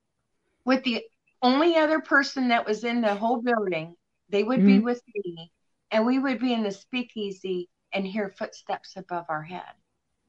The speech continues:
Speaker 1: That's happened two or three times. And I'm like, "There's one way down and one way up."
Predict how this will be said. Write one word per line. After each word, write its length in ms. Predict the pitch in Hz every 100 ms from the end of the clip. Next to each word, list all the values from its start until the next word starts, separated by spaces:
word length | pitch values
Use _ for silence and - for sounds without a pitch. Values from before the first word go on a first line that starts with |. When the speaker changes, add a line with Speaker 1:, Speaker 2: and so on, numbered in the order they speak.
| _
Speaker 1:
That's 220 | 214 214 -
happened 520 | 226 220 202 196 185
two 180 | 254 240
or 80 | 220
three 280 | 214 202
times. 600 | 190 190 180 - - - _ _ _ _ _ -
And 140 | 233
I'm 180 | 233 226
like, 220 | 214 202 _ _ _ -
"There's 240 | 214 202
one 260 | 208 233 226
way 280 | 226 220 214
down 440 | 208 202 208 202
and 240 | - 202 196
one 220 | 196 196
way 260 | 180 185 180
up." 220 | 180